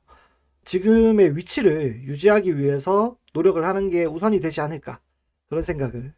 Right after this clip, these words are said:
한번 더 해보게 됩니다. 참, 그래서 요즘에, 음, 야구를 보면서 무슨 이야기를 해야 하나라는 생각을 많이 합니다.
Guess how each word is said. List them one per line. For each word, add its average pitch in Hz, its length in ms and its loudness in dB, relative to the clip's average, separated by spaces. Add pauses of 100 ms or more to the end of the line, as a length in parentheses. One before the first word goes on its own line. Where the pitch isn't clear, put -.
(160)
한번 151 200 -10
더 135 260 -4
해보게 180 260 -6
됩니다. 117 340 -10 (680)
참, 277 340 -4 (180)
그래서 233 720 6
요즘에, 175 760 2 (100)
음, 151 840 -12 (240)
야구를 185 380 0
보면서 185 720 2 (760)
무슨 269 360 -2
이야기를 185 460 4
해야 240 340 4
하나라는 175 600 0
생각을 214 380 -2
많이 123 260 -4
합니다. 143 400 -8